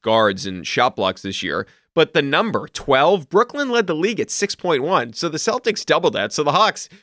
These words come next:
when they do occasionally drive, they're bombing threes. They're not good at shooting threes, but they're bombing threes. When they do drive, they're just getting swatted.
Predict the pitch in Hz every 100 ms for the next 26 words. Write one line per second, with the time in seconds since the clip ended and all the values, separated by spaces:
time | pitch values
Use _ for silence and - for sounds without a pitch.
0 | - 170 170 151 175 254 226 - 175 147
1 | 143 123 117 117 107 110 135 127 117 -
2 | _ _ 165 180 190 147 170 165 131 156
3 | 123 151 170 160 - 156 127 156 147 110
4 | 113 107 147 139 117 151 120 120 117 110
5 | 226 233 117 113 113 123 123 - 131 98
6 | - 110 104 85 78